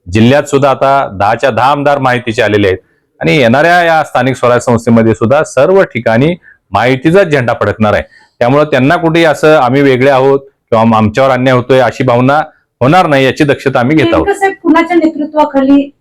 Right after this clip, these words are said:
Speaker 2: लढायचा हा प्रश्न इथल्या पदाधिकारी आणि कार्यकर्त्यांना?
Speaker 1: नाही, हे पहा, हे आता गडिंग्लजमध्ये, गडिंग्लजला संलग्न असणारा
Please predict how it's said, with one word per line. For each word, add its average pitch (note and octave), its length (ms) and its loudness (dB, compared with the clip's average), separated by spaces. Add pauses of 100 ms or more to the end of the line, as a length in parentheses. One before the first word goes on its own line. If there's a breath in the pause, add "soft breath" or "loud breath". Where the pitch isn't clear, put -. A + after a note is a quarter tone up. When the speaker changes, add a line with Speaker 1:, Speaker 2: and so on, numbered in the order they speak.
Speaker 2:
लढायचा A#3+ 520 -4
हा D4 120 -2
प्रश्न D4+ 440 0 (240)
इथल्या B3+ 240 -14
पदाधिकारी C4+ 520 -4
आणि D4 180 0
कार्यकर्त्यांना? A3+ 600 -8 (320)
Speaker 1:
नाही, G#3 120 2
हे G3 60 0
पहा, A3+ 160 0
हे G3 240 2
आता C#3+ 200 -2
गडिंग्लजमध्ये, C#3 960 0 (160)
गडिंग्लजला A#2+ 680 2
संलग्न C3 440 0
असणारा C3 500 0